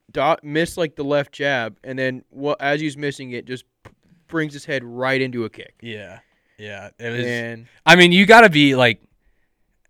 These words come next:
Speaker 2: you have to be
Speaker 1: Respect.
Speaker 2: happy. Yeah, like,
Speaker 1: No,
Speaker 2: I mean
Speaker 1: respect. Re-, that was a good, he,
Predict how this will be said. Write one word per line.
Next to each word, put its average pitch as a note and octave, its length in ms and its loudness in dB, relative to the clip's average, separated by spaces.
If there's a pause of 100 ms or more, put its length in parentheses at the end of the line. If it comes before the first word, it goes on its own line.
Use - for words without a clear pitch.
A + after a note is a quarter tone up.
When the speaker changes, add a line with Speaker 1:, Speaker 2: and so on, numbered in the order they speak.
(460)
Speaker 2:
you D#3 180 0
have G#3 100 6
to G3+ 80 6
be C3 80 -4
Speaker 1:
Respect. C#3+ 180 4
Speaker 2:
happy. A2 300 -2
Yeah, D3+ 220 4
like, C#3 120 6
Speaker 1:
No, F3+ 60 6
Speaker 2:
I E3+ 40 6
mean E3+ 80 4
Speaker 1:
respect. D3+ 540 2
Re-, F3 160 -2
that F#3 140 -2
was F#3+ 160 0
a F3+ 60 0
good, F#3 220 0
he, F#3 180 0